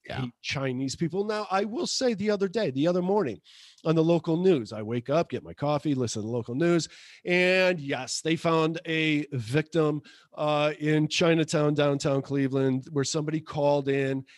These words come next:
Speaker 2: and sa-, and said something derogatory about, "You guys brought the, the Chinese virus here, covid nineteen here."
Speaker 1: Right, right.
Speaker 2: You can find a crank phone call all day long everywhere. I used to make 'em when,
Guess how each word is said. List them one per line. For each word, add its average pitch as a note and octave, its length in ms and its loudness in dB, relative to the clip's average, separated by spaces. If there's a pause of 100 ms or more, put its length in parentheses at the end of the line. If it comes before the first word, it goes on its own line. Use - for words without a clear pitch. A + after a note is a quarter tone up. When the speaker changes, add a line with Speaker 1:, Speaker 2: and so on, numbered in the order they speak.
(120)
Speaker 2:
and D3+ 180 0
sa-, - 220 -4 (100)
and D3+ 180 -2
said C#3 280 -4
something B2+ 720 -4 (100)
derogatory C3 760 0
about, A#2+ 380 -4
"You C3 120 -10
guys C3 240 -4
brought B2 320 -4
the, A2+ 120 -8 (220)
the A#2+ 80 -10
Chinese B2+ 480 -4
virus A2+ 420 -4
here, F2+ 280 -8
covid B2+ 300 -2
nineteen A#2 520 -6
here." F2 240 -16 (520)
Speaker 1:
Right, C2+ 340 -6 (100)
right. C#2+ 280 -12
Speaker 2:
You A#3 160 2
can B3 140 4
find G#3 260 2
a F#3 60 2
crank F3+ 380 0 (180)
phone E3+ 220 4
call C#3 320 2
all D3 240 2
day C#3+ 180 2
long C3+ 280 0
everywhere. B2+ 380 0
I C#3 140 2
used E3 240 -2
to E3 60 -4
make D3 240 0
'em C#3 100 -2
when, C3+ 380 -4